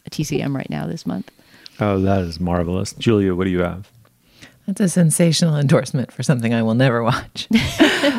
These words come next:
Speaker 3: Um, you know, so there's this singer-songwriter. I've been a fan of hers for a while. Not sure everybody's really aware of her, but she's got a new album out,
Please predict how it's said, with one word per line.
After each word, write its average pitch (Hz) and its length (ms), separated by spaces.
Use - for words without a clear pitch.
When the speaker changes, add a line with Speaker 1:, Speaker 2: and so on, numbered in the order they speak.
Speaker 3:
Um, 185 680
you 294 120
know, 339 500
so 277 260
there's 240 220
this 254 160
singer-songwriter. 165 920
I've 160 60
been 170 100
a 180 60
fan 151 200
of 151 80
hers 165 160
for - 140
a 190 60
while. 131 420
Not 170 200
sure - 120
everybody's 156 460
really 143 180
aware 139 220
of 110 100
her, 120 220
but 135 180
she's - 140
got 135 120
a 127 40
new 151 320
album 131 320
out, 113 280